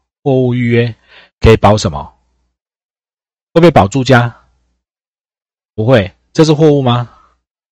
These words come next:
不会。这是货物吗？不是。是不是有设备、营业生财跟货物？机器设备叫做生产用的，营业生财就是经营用的。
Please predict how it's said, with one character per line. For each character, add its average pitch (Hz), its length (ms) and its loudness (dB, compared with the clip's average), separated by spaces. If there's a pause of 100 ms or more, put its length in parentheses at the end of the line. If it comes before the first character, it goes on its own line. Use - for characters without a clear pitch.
(140)
不 113 120 -6
会。 113 240 0 (300)
这 156 140 0
是 156 120 4
货 147 160 2
物 139 140 0
吗？ 113 260 -2 (220)
不 104 80 -8
是。 104 220 -6 (640)
是 - 80 -6
不 165 60 2
是 156 80 6
有 104 40 4
设 135 240 2
备、 113 280 2
营 104 100 -6
业 123 120 4
生 120 220 0
财 98 320 -2 (920)
跟 110 160 -2
货 120 80 -4
物？ 113 200 -2
机 180 140 0
器 175 120 0
设 170 160 2
备 151 100 4
叫 143 100 4
做 135 140 0
生 123 160 2
产 98 180 -2
用 98 220 -4
的， 85 140 -8
营 107 80 -6
业 135 120 2
生 131 200 2
财 101 160 0
就 107 100 -6
是 104 80 -8
经 110 180 -4
营 87 140 -6
用 92 220 -10
的。 - 120 -14